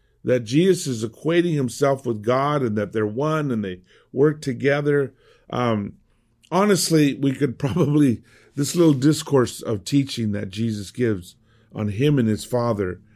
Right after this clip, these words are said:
um, you've, you've already got the gist of it, but he goes back and he,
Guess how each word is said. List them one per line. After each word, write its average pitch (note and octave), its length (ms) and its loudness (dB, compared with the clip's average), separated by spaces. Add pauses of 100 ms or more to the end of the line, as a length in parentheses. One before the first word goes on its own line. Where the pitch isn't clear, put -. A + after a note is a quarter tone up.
(280)
um, G#2+ 420 -2
you've, C#3 220 2
you've D#3+ 200 2
already G3 240 4
got C#3+ 280 -2
the B2+ 80 -4
gist A#2 360 0
of G2+ 120 -2
it, F#2+ 80 -4
but G#2 80 -2
he G#2+ 60 -2
goes C#3 240 2
back C#3 360 0
and A2+ 120 -4
he, G2+ 180 -8